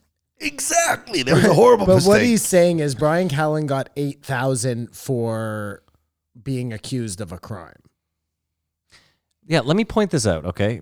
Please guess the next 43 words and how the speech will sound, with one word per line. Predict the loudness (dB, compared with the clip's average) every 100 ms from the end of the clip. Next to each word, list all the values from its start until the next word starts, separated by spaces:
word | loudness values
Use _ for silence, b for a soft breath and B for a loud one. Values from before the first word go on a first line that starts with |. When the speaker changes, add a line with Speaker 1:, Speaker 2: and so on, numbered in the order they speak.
| -6
Speaker 3:
Brian | -2 -2 -2
Callen, | 0 2 2 2
I | 0
said | 2 2
he | 4
was |
on | 4
Mad | 4 4 2
T |
V | 0
and | 2
you | 2
were | 2
both | 2
like, | 2
"And | 2
it |
was | 2
a | -2
huge | 0 2 2 2
mistake." | 0 2 0 0 b b -2
My | 0
point | 2 2 2
was | 0 2
simply | 2 2 2
Speaker 2:
I |
Speaker 3:
this. | 4 4 2
Speaker 2:
didn't | -6
say | -12
huge | -16 -20 _
mistake. | -20 -2
Speaker 3:
Brian | 2 2 0
Callen, | 2 2 4 2
when | 2
he | 0
gets | 0
accused | -2 0 2 0
of | 2
rape, | 2 2 -2 -8
it's | -2
in | 0
the | 2
news. | 2 4 4 4 2 0 -6